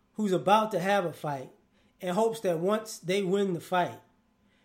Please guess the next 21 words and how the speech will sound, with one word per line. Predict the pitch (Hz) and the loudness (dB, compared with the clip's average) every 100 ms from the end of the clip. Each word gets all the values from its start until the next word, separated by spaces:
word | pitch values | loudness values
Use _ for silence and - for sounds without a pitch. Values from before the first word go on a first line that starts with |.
| - | -12
your | 156 214 240 220 | 0 6 6 6
name | 214 220 208 196 196 | 0 0 0 -2 -6
is | 170 151 | -10 -4
next | 196 190 - | -2 -2 -2
up | 202 175 - _ _ _ _ _ _ _ | -2 -2 -4 _ _ _ _ _ _ _
so | - 190 | -6 -4
you | 190 | -4
can | 196 185 | -4 -2
have | 196 180 | 0 0
the | 170 | -2
next | 175 185 151 | -2 -2 -4
big | 143 175 175 | -2 -2 -2
fight | - 214 - | 0 0 0
with | 147 123 | -10 -14
them. | - - _ _ _ - | -20 -20 _ _ _ -10
You | 180 | -2
know, | 185 175 | 0 0
you, | 170 226 - | -2 -4 -4
I | 190 202 | -2 -2
get | 190 233 - | -2 -4 -4
that. | 160 - | -6 -8